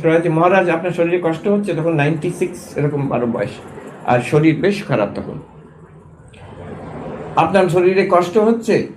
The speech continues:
তো তখন মহারাজ বলছেন, "হ্যাঁ, আমার হাঁটুটা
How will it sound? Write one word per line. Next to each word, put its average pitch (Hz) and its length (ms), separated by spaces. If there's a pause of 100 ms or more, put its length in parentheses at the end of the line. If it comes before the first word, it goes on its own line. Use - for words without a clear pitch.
(1000)
তো 147 180
তখন 165 320
মহারাজ 160 360
বলছেন, 160 680 (460)
"হ্যাঁ, 139 580
আমার 135 420 (480)
হাঁটুটা 135 760